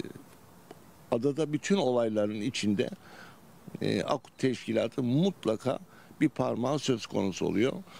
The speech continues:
E, çalışmalarımızı çok her şekilde, yani asılsız ihbar yok işte şuydu falan diye bakmadan önemli üstüne durarak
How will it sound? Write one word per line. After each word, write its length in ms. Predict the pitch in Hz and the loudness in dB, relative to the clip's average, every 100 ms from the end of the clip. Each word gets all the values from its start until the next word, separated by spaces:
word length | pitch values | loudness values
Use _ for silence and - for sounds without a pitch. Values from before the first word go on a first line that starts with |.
| - - - - | -16 -16 -16 -4
E, 200 | - - | -2 -2
çalışmalarımızı 1080 | - 160 147 120 131 131 131 131 123 139 113 165 - - | 0 -2 -2 -2 0 2 2 0 2 0 0 -8 -20 -2
çok 180 | 139 - - - | 0 0 -8 -16
her 320 | - 143 156 | -4 0 0
şekilde, 540 | - 123 104 117 - - - - - - - - - - - - - - | 0 0 0 0 0 -4 -16 -20 -20 -20 -20 -20 -20 -20 -20 -20 -20 -2
yani 240 | 107 120 - - | 0 2 -2 -2
asılsız 600 | 110 - 123 143 143 147 | -2 -2 -6 -4 2 2
ihbar 400 | 151 - 139 107 | 2 0 -2 2
yok 240 | 117 107 | 0 0
işte 260 | - - 113 | -6 -2 -2
şuydu 460 | - 143 135 139 | 0 -2 2 0
falan 380 | 110 120 139 120 | 0 0 0 0
diye 200 | 127 113 | 0 2
bakmadan 500 | 147 - 113 - 202 - - - - - - - - | -2 -2 -4 -4 -6 -12 -20 -20 -20 -20 -20 -14 2
önemli 520 | 127 160 156 131 147 - - 151 | 4 4 2 2 0 -4 -14 -2
üstüne 440 | 131 - 139 139 | -2 2 2 4
durarak 540 | 143 151 135 143 - | 2 2 2 -2 -6